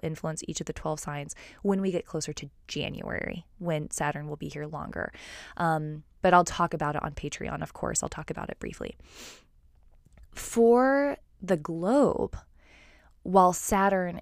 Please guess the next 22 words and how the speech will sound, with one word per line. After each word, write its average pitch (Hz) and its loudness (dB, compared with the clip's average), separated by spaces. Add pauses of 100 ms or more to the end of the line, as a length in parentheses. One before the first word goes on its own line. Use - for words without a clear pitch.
is 170 0
in 156 -6
Aquarius, - -2 (1800)
this, 214 6
again, 208 4
this 175 2
is 175 0
going 185 2
to 165 -6
show 185 -2
us - -4
kind 185 -4
of 156 -4
what 165 -2
we 196 0
have 156 -8
to - -10
look 160 -8
forward 269 0
to. - -6 (600)
And 196 4
so 190 4